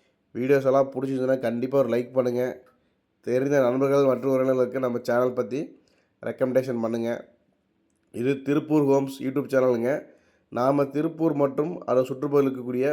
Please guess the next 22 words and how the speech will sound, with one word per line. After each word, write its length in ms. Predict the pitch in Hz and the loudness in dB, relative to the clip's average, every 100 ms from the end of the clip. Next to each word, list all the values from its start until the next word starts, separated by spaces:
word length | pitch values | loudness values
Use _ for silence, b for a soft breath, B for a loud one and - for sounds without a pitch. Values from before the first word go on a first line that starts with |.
| 143 - | -4 -8
புதிய 240 | 135 147 170 | -8 0 2
வீடுகளை 260 | 156 143 139 | 2 2 -2
பத்தி 200 | 127 131 131 127 | -4 -8 -2 2
டெய்லியுமே 500 | 135 143 147 143 147 | 2 2 0 0 0
வீடியோஸ் 320 | 131 139 139 | 0 0 -2
அப்லோட் 220 | 117 131 123 | -2 -4 -4
பண்ணிட்டே 200 | 117 127 | -2 -2
இருக்கிறோம். 320 | 117 120 139 - b b b b b b - | 0 0 -2 -6 b b b b b b -10
இது 200 | 120 143 | -2 -2
வீடு 240 | 131 147 147 | 0 2 4
வாங்க 240 | 135 143 143 | 6 4 4
நினைச்சிட்டு 360 | 135 135 123 | 2 0 -4
இருக்கிற 200 | 127 135 | -2 0
உங்களுக்கும் 520 | 127 131 143 135 131 165 - _ - | 0 2 2 2 -2 -8 -12 _ -10
உங்களது 400 | 131 127 135 123 | -4 0 2 0
நண்பர்கள் 520 | 123 139 143 139 135 | 0 0 0 0 -2
மற்றும் 200 | 123 131 | -2 -2
உறவினர்களுக்கு 460 | 131 127 123 117 156 | 0 0 0 -2 -4
ரொம்பவே 360 | 123 117 131 139 139 | -2 -2 0 0 0
பெரிய 180 | 120 139 | -2 0
உதவியா 340 | 131 127 131 123 | 0 0 2 4
இருக்கும். 340 | 113 120 160 | 2 -2 -4